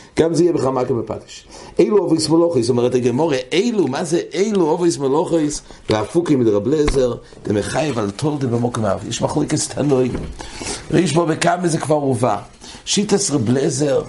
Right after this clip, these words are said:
שחייבים על תולדה במקום אב. אומר רש"י,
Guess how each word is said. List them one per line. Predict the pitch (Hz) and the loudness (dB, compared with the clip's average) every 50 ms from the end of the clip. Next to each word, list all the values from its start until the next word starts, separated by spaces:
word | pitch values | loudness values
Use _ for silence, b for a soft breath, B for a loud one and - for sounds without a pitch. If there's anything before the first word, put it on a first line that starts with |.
| B B B B B | B B B B B
שחייבים | - - - 117 - 120 117 113 139 170 165 | -8 -4 -4 0 0 0 2 2 0 0 0
על | 135 120 | -2 -4
תולדה | 113 - - 147 160 156 151 147 | -6 -4 -2 -2 -2 0 0 0
במקום | 120 127 131 135 - - 147 127 120 | 0 0 -2 -2 -2 -2 -2 0 0
אב. | 104 98 92 87 - - - - - B B B B B B B B B B B B B B B B - - - B B B B B B B B B B B | -2 -2 -4 -8 -14 -18 -20 -20 -20 B B B B B B B B B B B B B B B B -6 -6 -8 B B B B B B B B B B B
אומר | - 143 170 170 | 2 2 2 0
רש"י, | 160 165 170 143 - - 123 107 | -2 -2 -2 -2 -2 -2 -2 -4